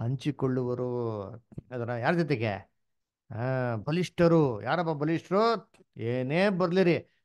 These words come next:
ಸತ್ಯಕ್ಕಾಗೆ ದೇವ್ರಿಗ ನಿಂತ್ಕೊಂಡು ಜಯಿಸ್ತಾ ಹೊಡಿತೀನಿ, ಅವರೇ ದೇವ್ರ ಮಕ್ಳು. ಅದರ ಕೆಲವು ಜನ ಹೆಂಗಿರ್ತಾರೆ ಅಂದ್ರೆ ಸನ್ನಿವೇಶ ತಕ್ಕಂತೆ ಏನ್ ಮಾಡೋದು, ಅಲ್ಲಿ ಮಾರ್ಪಾಡಾಗೋದು. ಅದರ ಕೆಲಸ ಇರ್ಬೇಕಾದ್ರೆ ಮಾತ್ರ ಏನ್ ಮಾಡ್ತಾರೆ, ಆ, ಸತ್ಯಕ್ಕೆ ನಿಲ್ಕೊಳೋದು.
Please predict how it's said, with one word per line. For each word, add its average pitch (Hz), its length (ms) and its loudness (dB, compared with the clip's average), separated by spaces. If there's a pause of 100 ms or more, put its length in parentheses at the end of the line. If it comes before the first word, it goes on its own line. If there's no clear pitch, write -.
(280)
ಸತ್ಯಕ್ಕಾಗೆ 139 880 -2
ದೇವ್ರಿಗ 143 440 0
ನಿಂತ್ಕೊಂಡು 156 640 2
ಜಯಿಸ್ತಾ 175 320 6
ಹೊಡಿತೀನಿ, 143 560 -2 (280)
ಅವರೇ 170 420 2 (420)
ದೇವ್ರ 135 160 2
ಮಕ್ಳು. 117 400 -6 (200)
ಅದರ 131 300 -4
ಕೆಲವು 151 220 -2
ಜನ 160 140 0
ಹೆಂಗಿರ್ತಾರೆ 151 360 0
ಅಂದ್ರೆ 143 420 0 (360)
ಸನ್ನಿವೇಶ 170 420 2 (140)
ತಕ್ಕಂತೆ 165 320 -2
ಏನ್ 160 100 4
ಮಾಡೋದು, 120 420 2 (240)
ಅಲ್ಲಿ 117 460 -2
ಮಾರ್ಪಾಡಾಗೋದು. 131 680 -2 (200)
ಅದರ 135 180 0
ಕೆಲಸ 127 260 -4
ಇರ್ಬೇಕಾದ್ರೆ 131 480 -2
ಮಾತ್ರ 143 300 -2
ಏನ್ 139 120 0
ಮಾಡ್ತಾರೆ, 123 440 -4 (400)
ಆ, 190 140 2 (400)
ಸತ್ಯಕ್ಕೆ 135 220 -4
ನಿಲ್ಕೊಳೋದು. 131 680 -2